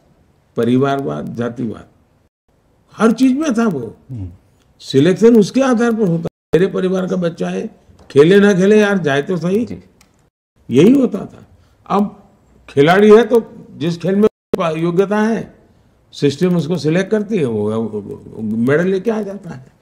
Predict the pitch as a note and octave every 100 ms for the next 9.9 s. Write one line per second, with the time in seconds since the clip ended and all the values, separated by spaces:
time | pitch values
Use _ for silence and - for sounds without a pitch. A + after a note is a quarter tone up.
0 | _ _ _ _ - C3+ C3 C#3 C#3+ D#3
1 | G3+ G3+ F3+ E3+ D#3+ G#3 E3 C3 G#2 A2+
2 | C#3 F3 G2 E2 - - F#2+ - _ -
3 | D#3 C#3 C#3 F3+ F3+ C#3 C#3+ C#3+ B2 A2+
4 | A#2 C3+ A#2+ A#2 A2 B2 A2+ A2 G#2+ A#2
5 | G#2+ A#2+ A#2 B2 A#2 G#2+ A2+ A#2 A#2 G#2+
6 | G#2 G2+ G2+ G2+ A#2+ G#2+ G#2 G#2+ A2 G2+
7 | A2+ A2 A#2 D3 B2 A2 G#2+ A2+ A2+ B2
8 | C3 C3 D#3 F3+ F3+ - D#3 D3+ E3 E3+
9 | E3+ - _ _ - C3+ - F3 D#3+